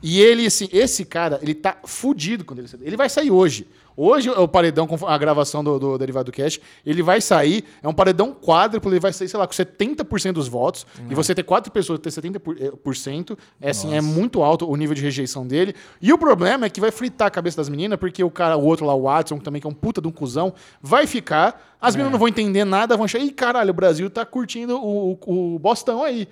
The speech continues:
Speaker 2: É.
Speaker 1: Então, assim, o, o
Speaker 3: Mas
Speaker 1: programa
Speaker 3: o outro, o outro consegue ser pior do que esse, que
Speaker 1: Em-,
Speaker 3: esfrega
Speaker 1: em-,
Speaker 3: o saco na cabeça
Speaker 1: não,
Speaker 3: das meninas?
Speaker 1: não consegue ser pior, mas o cara que esfrega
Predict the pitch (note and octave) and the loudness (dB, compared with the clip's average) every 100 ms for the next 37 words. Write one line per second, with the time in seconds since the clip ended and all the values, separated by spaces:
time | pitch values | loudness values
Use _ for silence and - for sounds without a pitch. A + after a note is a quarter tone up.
0 | - C3+ B2 D#3+ B3 - D#3+ C#3+ D3 - | -10 -8 -6 -2 -2 -2 -6 -4 -6 -4
1 | G3+ E4+ B3+ E3 F#3+ F#3 A3 C#4+ A3+ G#3 | -4 2 2 4 6 10 10 8 4 2
2 | F3 E3+ A#3 D#4 B3 G3 - G3 F#3 - | 4 4 4 0 -4 -4 -2 -4 -4 -4
3 | E3 - B3 F#4 G3 F4+ F#4+ - G#3 E3+ | -4 -6 -4 -2 0 -2 -4 -4 -2 -2
4 | D4+ D4+ C#4 G3+ - B3 G#3+ E3+ E3 - | -2 -4 -6 -6 -4 -2 0 -2 -4 -2
5 | G#3+ D4+ B3+ F#3 F3 E3 D#3 F3+ G3+ F4 | 0 0 0 2 4 4 2 0 -2 0
6 | E3 F#3+ G3+ G3+ F#3+ G3+ G#3 F3 D#3 D3+ | 0 2 0 0 0 0 4 4 2 -2
7 | D#3 F#3+ E3+ D#3+ | 0 0 -2 -4